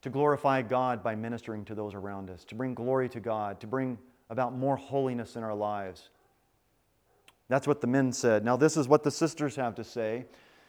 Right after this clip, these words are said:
To show a light to the world by being a picture of Christ in the church. A relationship and companionship and someone to love and walk through life with.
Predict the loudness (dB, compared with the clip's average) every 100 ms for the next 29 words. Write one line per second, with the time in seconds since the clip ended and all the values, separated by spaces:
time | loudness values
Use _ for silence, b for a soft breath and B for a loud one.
0 | b _ -6 -2 2 4 4 4 2 -2
1 | -6 -4 -2 0 0 2 0 0 -2 0
2 | -4 -4 -6 -6 -8 -8 -10 -6 -8 -10
3 | -8 -6 -6 -10 -10 -10 -10 -12 -12 -12
4 | -14 -20 -20 _ _ _ _ _ _ _
5 | _ -6 -2 0 0 -2 -6 -10 -8 -8
6 | -8 -8 -12 -10 -10 -8 -8 -10 -12 -12
7 | -14 -12 -10 -8 -8 -6 -6 -6 -8 -10
8 | -8 -8 -10 -14 -12 -10 -10 -10 -12 -14
9 | -14